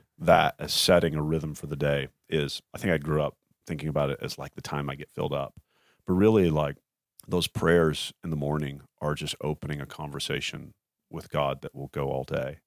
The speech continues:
And I think, I think m-, my goal in my daily life and, and, and when it's business and it's ministry and it's homeschool and it's family and it's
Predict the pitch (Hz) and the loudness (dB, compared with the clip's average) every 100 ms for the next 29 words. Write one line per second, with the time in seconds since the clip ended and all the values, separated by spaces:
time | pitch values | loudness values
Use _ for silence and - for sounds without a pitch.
0 | _ _ _ _ - 85 98 131 - - | _ _ _ _ -4 -2 0 -2 -2 -4
1 | 98 82 78 78 - 80 87 87 76 73 | -4 -4 -6 -8 -2 4 4 4 4 4
2 | 73 73 76 71 - _ _ _ _ _ | 2 0 -2 -4 -10 _ _ _ _ _
3 | 78 73 76 76 73 73 73 78 80 69 | -8 -2 0 0 -2 -4 -4 -8 -12 -14
4 | - 76 71 - - 78 71 - - _ | -14 -16 -14 -12 -6 -4 -4 -6 -8 _
5 | _ - 95 82 82 82 - 71 - 82 | _ 0 2 2 2 2 0 -4 -2 2
6 | 95 87 - 87 82 69 - - 110 95 | 4 4 2 0 0 -2 -8 0 2 2
7 | - - 82 78 73 - - 110 98 92 | 0 0 0 2 -2 -6 -2 2 2 2
8 | 87 82 73 | 0 -2 -6